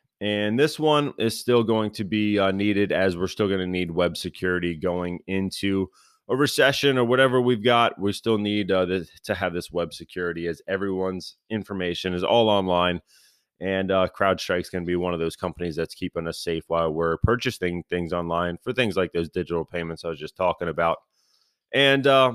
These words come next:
you know, they're gonna keep the website safe and things, uh, even keel, and hopefully that,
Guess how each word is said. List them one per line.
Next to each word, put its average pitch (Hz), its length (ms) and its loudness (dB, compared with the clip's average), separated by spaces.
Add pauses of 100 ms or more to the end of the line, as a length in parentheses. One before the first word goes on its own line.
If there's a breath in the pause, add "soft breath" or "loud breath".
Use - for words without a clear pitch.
(120)
you 120 140 -2
know, 113 80 0
they're 117 100 0
gonna 113 200 -2
keep 123 200 -6
the 101 100 -2
website 101 500 0
safe 98 360 -2
and 90 100 -10
things, 95 360 -2
uh, 87 260 0 (760)
even 127 280 4
keel, 113 560 4 (100)
and 98 320 -4
hopefully 101 420 -6
that, 90 180 -2